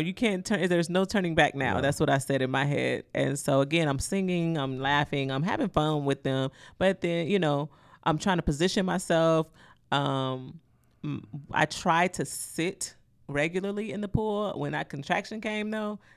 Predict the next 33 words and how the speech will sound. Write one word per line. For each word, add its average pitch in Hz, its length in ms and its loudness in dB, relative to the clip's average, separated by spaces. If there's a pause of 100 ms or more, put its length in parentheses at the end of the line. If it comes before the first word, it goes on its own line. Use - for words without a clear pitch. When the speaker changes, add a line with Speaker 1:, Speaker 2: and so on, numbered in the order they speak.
(100)
Speaker 1:
that 156 180 2
sitting 180 400 0
down 160 360 2
regularly 262 600 -2 (200)
was 131 300 0
Speaker 2:
<laughs> - 20 -20
Speaker 1:
trash. - 680 2
<laughs> - 60 -12 (1080)
So - 220 4
I 185 220 8
got 175 220 4
on 151 160 2
my, 156 140 0
I 170 140 6
was 185 160 4
on 147 140 4
my 135 120 0
knees. 131 560 -4
It 147 100 2
was 143 160 2
Speaker 2:
Yeah. - 40 -4
Speaker 1:
better 135 200 4
for 135 200 -2
me. 127 420 -2
And 131 160 -2
I 131 100 4
had 135 220 0
my 131 280 -4
hands 139 480 -4
over 123 240 2
the 120 100 -2
pool 127 400 0
and, 127 180 -6